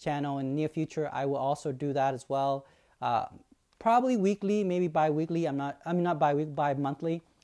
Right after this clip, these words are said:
and we'll see how it goes. But, um, I think there was someone who requested that I, I do a lot more talking, uh, you know, just, just vlogging and, um, talk about what's happening in my life and generally what's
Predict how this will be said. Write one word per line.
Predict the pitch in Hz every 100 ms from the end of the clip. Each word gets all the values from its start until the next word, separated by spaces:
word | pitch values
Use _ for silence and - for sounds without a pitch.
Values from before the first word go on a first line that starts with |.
| - _
and | 143 139
we'll | 135
see | - 151 143 143 _ _ _
how | 131 127
it |
goes. | 120 123 151 170 _
But, | 135 120 -
um, | 147 131 127
I | 127 131
think | 135 170
there | 151
was | 143 131
someone | 151 143
who | 139 139
requested | 131 - 135 - 135 139 _ _ -
that | 123
I, | 123 117 113
I |
do | 123 131
a | 131
lot | 123 120 -
more | 127 123
talking, | - 123 - 160 175 - _ _ _
uh, | 131 120 117
you | 135
know, | 117
just, | 147 - 147 _ _
just | 254 190 -
vlogging | 180 147 127 117 117 120 120
and, | 113 110
um, | 107 104 104 107 - _
talk | - 127
about | 127 120 117 110 -
what's | 127 123 -
happening | 113 107 123 113
in | 107
my | 101
life | 101 127 135
and | 127 101 - _ _
generally | - 139 135 131
what's | 127 123 -